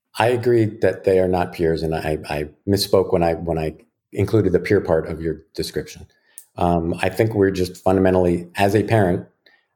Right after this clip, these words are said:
I see parenting in a much more favorable light than, than you do. And until you have that experience, we won't know if that experience is the difference or there's just a fundamental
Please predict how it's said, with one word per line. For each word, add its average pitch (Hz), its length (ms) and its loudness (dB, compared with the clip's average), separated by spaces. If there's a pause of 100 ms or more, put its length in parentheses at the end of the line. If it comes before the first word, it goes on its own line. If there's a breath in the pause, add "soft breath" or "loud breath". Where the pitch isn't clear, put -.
I 92 120 2
see 98 600 -2 (340)
parenting 90 680 2 (340)
in 98 220 2
a 92 40 2
much 98 300 0
more 95 460 2
favorable 92 500 2
light 85 340 0 (220)
than, 80 480 -2 (360)
than 92 140 2
you 78 80 -2
do. 69 220 -6 (420)
And 78 400 -4 (880)
until 117 360 2
you 131 100 2
have 127 160 0
that 117 160 2
experience, 92 680 -4 (360)
we 107 200 0
won't 113 280 0
know 104 180 2
if 101 140 -2
that 98 160 4
experience 95 540 -2
is 87 220 -4
the 92 60 -4
difference 95 400 0
or 87 360 2
there's 85 480 0
just - 240 -6
a - 20 0
fundamental 85 640 2